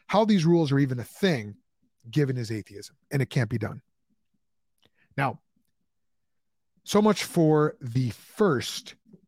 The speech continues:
truth, the first, um, fact. What about the second fact?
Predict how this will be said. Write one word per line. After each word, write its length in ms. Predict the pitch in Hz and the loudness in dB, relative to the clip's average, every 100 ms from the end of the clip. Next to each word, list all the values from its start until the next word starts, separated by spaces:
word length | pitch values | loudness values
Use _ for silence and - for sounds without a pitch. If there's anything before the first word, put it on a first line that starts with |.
| _ _ _ - | _ _ _ -4
truth, 480 | 160 107 - _ _ _ _ _ _ _ _ - | -2 -2 -6 _ _ _ _ _ _ _ _ -6
the 100 | 127 | -6
first, 440 | - 170 147 - | 0 -2 -2 -8
um, 420 | - 123 113 107 - _ - _ _ _ _ - _ | -4 -2 -2 -6 -14 _ -20 _ _ _ _ -20 _
fact. 500 | - 143 - - - _ _ _ _ _ _ _ _ _ - | -4 -4 -4 -14 -20 _ _ _ _ _ _ _ _ _ -2
What 80 | |
about 160 | 262 226 | 0 2
the 60 | 165 | 2
second 340 | 180 - 120 | 0 0 -4
fact? 320 | - - - | -4 -8 -18